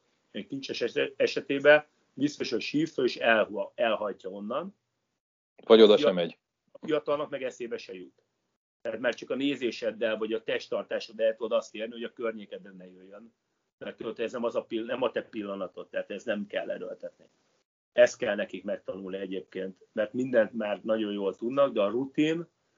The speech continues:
Speaker 1: az abból jön elő, hogy te ezt tudod kezelni, ezeket a szituációkat, és nem fogsz leállni beszélgetni senkivel, csak akkor, ha én oda hívom magamhoz, az pedig megint egy másik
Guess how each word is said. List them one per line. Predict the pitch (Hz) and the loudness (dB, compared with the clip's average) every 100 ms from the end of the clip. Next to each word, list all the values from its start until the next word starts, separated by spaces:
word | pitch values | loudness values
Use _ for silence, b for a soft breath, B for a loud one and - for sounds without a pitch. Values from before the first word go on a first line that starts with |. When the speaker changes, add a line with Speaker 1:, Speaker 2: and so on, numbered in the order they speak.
| _ | _
Speaker 1:
az | - 101 | -8 0
abból | 104 - 120 | 0 2 2
jön | 110 110 | 2 0
elő, | 107 127 131 | 0 -2 -2
hogy | 117 117 | -4 -6
te | - | 0
ezt | 113 - | 0 0
tudod | - 101 | -4 -6
kezelni, | - 101 104 98 | -4 -6 -4 -4
ezeket | 98 104 - | -6 -10 -18
a | 101 | -20
szituációkat, | - - 135 131 - - - | -20 -6 -4 -4 -6 -10 -10
és | 120 - | -10 -10
nem | 123 | -10
fogsz | - 90 - | -10 -16 -8
leállni | 87 90 | -8 -8
beszélgetni | 92 95 - 98 - | -12 -12 -10 -10 -10
senkivel, | 92 92 87 98 117 - - _ _ - | -12 -12 -12 -8 -6 -6 -8 _ _ -10
csak | 135 | 0
akkor, | 143 131 135 | 2 2 -2
ha | 95 | -2
én | 110 101 | -2 -2
oda | 98 | -6
hívom | 90 92 95 98 | -8 -8 -8 -8
magamhoz, | 92 90 104 113 135 - | -6 -8 -6 -8 -8 -8
az | - 95 | -8 -4
pedig | 104 110 | -4 -2
megint | 110 92 98 | -2 -2 -4
egy | 98 | -6
másik | 98 95 - - | -6 -6 -10 -18